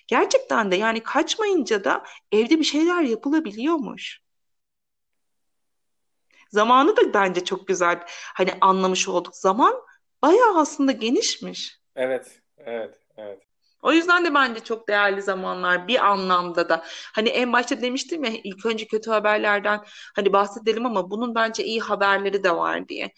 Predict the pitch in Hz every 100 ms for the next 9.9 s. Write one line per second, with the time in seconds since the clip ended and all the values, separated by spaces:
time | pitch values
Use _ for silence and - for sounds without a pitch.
0 | - - - 226 247 269 277 277 269 311
1 | 311 196 196 - - - _ - 277 320
2 | 294 453 _ _ _ _ - 214 214 208
3 | 208 214 214 _ _ _ 175 202 311 349
4 | - 233 - 240 226 320 311 - 254 220
5 | 202 190 185 185 180 180 170 - - 214
6 | 214 - 226 196 165 160 - _ _ 208
7 | 208 262 - - 254 294 - 214 233 240
8 | 269 277 254 247 240 240 190 196 190 175
9 | 175 160 165 175 160 156 - 185